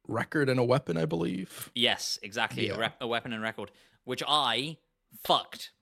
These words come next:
Speaker 2: So I didn't get it because I was, I needed to go back after New Game, like, after I'd finished the game, I needed to go back to the hotel.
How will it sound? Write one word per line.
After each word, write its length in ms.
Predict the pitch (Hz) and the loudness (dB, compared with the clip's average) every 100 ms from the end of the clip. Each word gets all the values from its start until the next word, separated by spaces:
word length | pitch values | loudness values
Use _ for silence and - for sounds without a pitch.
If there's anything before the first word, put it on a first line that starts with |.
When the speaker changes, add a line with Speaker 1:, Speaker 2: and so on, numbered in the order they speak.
| - | -10
Speaker 2:
So 140 | 131 | 0
I 120 | 131 160 | 2 4
didn't 220 | 165 143 | 2 2
get 200 | 135 110 | 4 4
it 140 | 82 - | 0 -6
because 280 | 120 110 120 | -8 -4 0
I 220 | 120 135 | 4 4
was, 400 | 139 131 127 - - | 4 0 2 0 2
I 240 | 123 135 127 | 2 2 0
needed 240 | 135 123 | -4 -4
to 40 | 113 | -4
go 200 | 123 120 | -2 0
back 360 | 113 107 - - | 0 -2 -4 -6
after 260 | 117 - 107 | -6 -6 -6
New 160 | 107 | -4
Game, 460 | 101 104 104 101 101 117 | 0 0 0 -2 -4 0
like, 200 | 110 107 | 0 2
after 220 | 120 - | -2 -2
I'd 100 | 107 | -4
finished 320 | - 151 143 - | -4 -4 -4 -2
the 60 | |
game, 200 | 117 107 | 0 0
I 60 | 104 | -2
needed 220 | 104 104 | -6 -8
to 60 | 98 | -8
go 100 | 104 | -8
back 160 | 104 | -8
to 60 | - | -10
the 80 | 101 | -12
hotel. 440 | 101 110 131 | -8 -4 -4